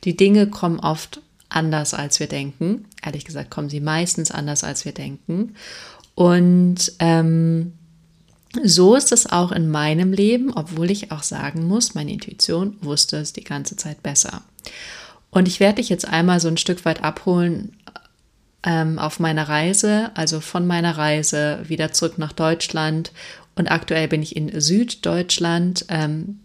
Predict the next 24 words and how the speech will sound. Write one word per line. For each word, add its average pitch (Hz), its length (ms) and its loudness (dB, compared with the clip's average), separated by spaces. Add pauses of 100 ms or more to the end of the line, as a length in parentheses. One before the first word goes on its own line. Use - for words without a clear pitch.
bis 180 220 0
dahin 165 420 -2
werde 160 180 -2
ich - 80 -14
dich 151 140 -8
sozusagen 151 540 -4
einmal 151 360 -4
einsammeln. 185 920 2 (500)
Also 165 260 -2
wenn 151 100 0
du 156 60 -2
es - 120 2
hören 190 200 2
möchtest, 170 320 -4
wenn 156 80 -4
es - 80 -6
für - 80 -8
dich - 160 -10
interessant 160 500 -4
ist, - 120 -4
freue 160 200 -2
ich - 140 -6
mich - 180 -6
riesig. 160 400 -2